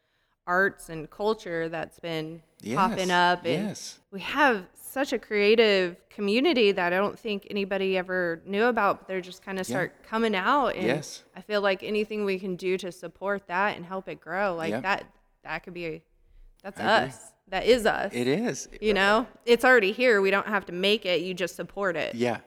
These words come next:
Speaker 2: yeah, yeah. And there's so many people who have traveled around the, the world and brought their influences and their experiences back to Wichita Falls. And just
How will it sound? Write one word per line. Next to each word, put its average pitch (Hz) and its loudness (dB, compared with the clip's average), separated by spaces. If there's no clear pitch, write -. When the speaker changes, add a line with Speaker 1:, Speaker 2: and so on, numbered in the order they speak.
Speaker 2:
yeah, 110 -4
yeah. 107 -4
And 127 0
there's 143 2
so - 0
many 143 2
people 120 -2
who 104 -4
have 95 -8
traveled 110 0
around 101 -4
the, 104 -4
the 101 -4
world 101 -2
and 107 -2
brought 107 0
their 117 4
influences 101 -2
and 98 -4
their 101 -2
experiences 98 -6
back 104 -4
to 104 -8
Wichita 95 -8
Falls. 85 -8
And 113 -2
just - -4